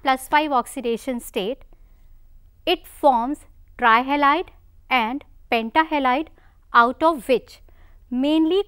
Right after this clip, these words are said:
chlorides are important. Phosphorus forms large number of oxo acids in which oxidation state of phosphorus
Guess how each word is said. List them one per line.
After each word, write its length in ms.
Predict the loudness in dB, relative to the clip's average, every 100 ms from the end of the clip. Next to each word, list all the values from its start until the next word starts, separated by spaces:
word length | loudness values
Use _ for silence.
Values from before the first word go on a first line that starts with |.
| -2
chlorides 560 | 0 4 2 2 -2
are 100 | -2
important. 600 | -2 -6 -6 -6 -6 -10 -18 -20 -20 -20 -20 -20 -20 -20 -20 -20 -6
Phosphorus 680 | 2 2 2 -4 -2 -2 -4 -4
forms 460 | 0 0 -2 -8 -14 _ _
large 480 | -8 0 4 4 2
number 220 | -4 -2 -4
of 140 | 0
oxo 320 | 0 0 -4
acids 540 | -2 -4 -4 -6 -6 -20 -20 -20 -10
in 180 | -4 -2
which 220 | -2 -6 -12 2
oxidation 800 | 2 2 -8 -4 -2 -4 -6 -6
state 480 | -8 -4 -4 -4 -18 -20 _ -20 -20 0
of 160 | 2 2
phosphorus 800 | 0 0 0 -4 -2 -2 -4